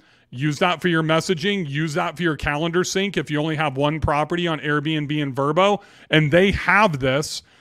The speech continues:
I don't even know what one property on Hospitable costs, but it's probably less than twenty bucks a month. Well worth it.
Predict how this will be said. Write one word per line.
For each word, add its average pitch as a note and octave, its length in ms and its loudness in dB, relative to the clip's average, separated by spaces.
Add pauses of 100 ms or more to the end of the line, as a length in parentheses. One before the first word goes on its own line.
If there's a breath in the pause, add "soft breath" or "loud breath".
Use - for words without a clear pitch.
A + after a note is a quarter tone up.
(200 soft breath)
I - 80 0
don't G#3 120 4
even F3 240 2
know E3 120 4
what D3+ 200 2
one D#3 280 0
property D3+ 480 2
on C3 120 -2
Hospitable C#3 580 -4
costs, - 420 -4
but D3 100 -4
it's B2+ 140 -10
probably E3+ 280 -2
less D3+ 340 -2
than C3 240 -6
twenty D3 360 -2
bucks C#3 500 -4 (360 soft breath)
a D3+ 100 4
month. D#3 340 2
Well D#3 440 4
worth F3+ 380 2
it. C#3 240 -4